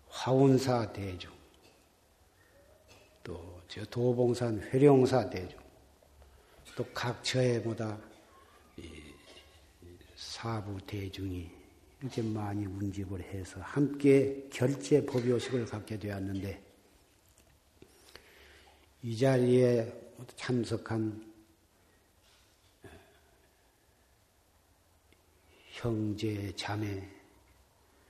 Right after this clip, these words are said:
여러 도반들, 그동안에 진즉 기회를 받고 다 정진을 잘해서,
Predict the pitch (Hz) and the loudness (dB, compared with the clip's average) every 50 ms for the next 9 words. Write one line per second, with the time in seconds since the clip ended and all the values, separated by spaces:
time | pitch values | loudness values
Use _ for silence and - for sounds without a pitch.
0 | _ _ _ _ _ _ _ _ - 117 139 139 139 131 127 104 - - - - | _ _ _ _ _ _ _ _ -4 0 4 4 6 6 4 2 -2 -6 -10 -12
1 | - - - - - - _ _ _ _ _ _ _ _ _ _ _ _ _ - | -16 -18 -20 -20 -20 -20 _ _ _ _ _ _ _ _ _ _ _ _ _ -8
2 | 120 113 107 107 98 104 98 95 92 92 95 - - - - - - - - - | -6 -6 -4 -4 -6 -6 -6 -6 -6 -8 -10 -12 -14 -18 -20 -20 -20 -20 -20 -20
3 | - - - - - - _ _ - - _ - - - - - - - - - | -20 -20 -20 -20 -20 -20 _ _ -20 -20 _ -20 -20 -20 -20 -20 -20 -20 -20 -20
4 | - - - - _ _ - - - - _ _ - - _ - - _ - - | -20 -20 -20 -20 _ _ -20 -20 -20 -20 _ _ -20 -20 _ -20 -20 _ -18 -16
5 | 90 87 92 92 90 87 87 87 87 87 - - - - 135 131 123 - 127 120 | -12 -10 -8 -8 -8 -8 -8 -10 -10 -10 -10 -8 -2 2 2 2 4 2 0 -2
6 | 98 - - - - - 120 120 120 117 107 120 117 110 104 107 110 113 - - | -2 -4 -8 -12 -10 -6 -4 -2 -2 -2 -2 -2 -4 -4 -4 -6 -8 -10 -10 -8
7 | - 113 107 104 104 - - - - - - - 147 - - - 127 127 120 120 | -8 -8 -6 -8 -10 -12 -12 -12 -12 -8 -6 -6 -6 -2 0 2 4 4 4 4
8 | 127 117 123 117 110 - - - 113 113 110 110 - 117 104 | 4 6 4 4 4 0 -2 -2 0 0 0 0 0 -2 -2